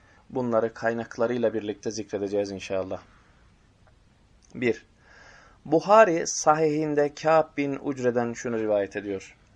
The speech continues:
Resulullah sallallahu aleyhi ve sellem bizim yanımıza geldi.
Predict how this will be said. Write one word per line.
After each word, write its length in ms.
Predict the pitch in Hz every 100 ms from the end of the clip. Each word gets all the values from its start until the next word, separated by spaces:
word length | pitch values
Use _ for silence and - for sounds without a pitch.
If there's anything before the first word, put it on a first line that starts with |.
| _ _ _ - - - _ -
Resulullah 540 | 139 - 170 180 202 190
sallallahu 640 | - 147 151 151 170 175
aleyhi 180 | 151 139
ve 100 | 131
sellem 380 | 135 123 123 120
bizim 240 | 131 143
yanımıza 320 | 117 110 107
geldi. 580 | 101 107 110 135 151 160